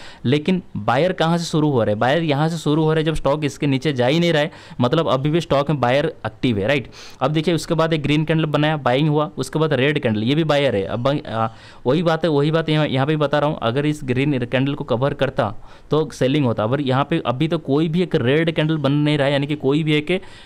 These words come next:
सेलिंग का सिग्नल आपको दिखाई नहीं दे रहा। मतलब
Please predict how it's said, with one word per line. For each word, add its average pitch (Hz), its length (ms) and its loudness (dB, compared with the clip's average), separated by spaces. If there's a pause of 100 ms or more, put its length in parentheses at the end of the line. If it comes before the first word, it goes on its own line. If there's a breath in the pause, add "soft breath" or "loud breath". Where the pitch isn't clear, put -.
(140 loud breath)
सेलिंग 147 500 0
का 180 100 2
सिग्नल 151 340 2
आपको 156 140 -2
दिखाई 135 280 0
नहीं 123 140 2
दे 107 80 0
रहा। 101 100 0
मतलब 160 280 0